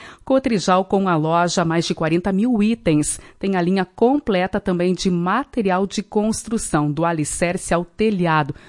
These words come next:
Você é que está pensando em construir ou reformar,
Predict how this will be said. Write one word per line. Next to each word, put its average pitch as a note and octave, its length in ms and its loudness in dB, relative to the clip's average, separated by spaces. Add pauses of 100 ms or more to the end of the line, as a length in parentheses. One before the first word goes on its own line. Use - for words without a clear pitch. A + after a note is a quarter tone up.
(140)
Você - 240 -4
é D#3+ 80 0
que E3 80 -8
está E3 220 -4
pensando D#3+ 420 0
em D#3 100 4
construir E3+ 680 -4
ou D#3+ 140 0
reformar, F3+ 680 0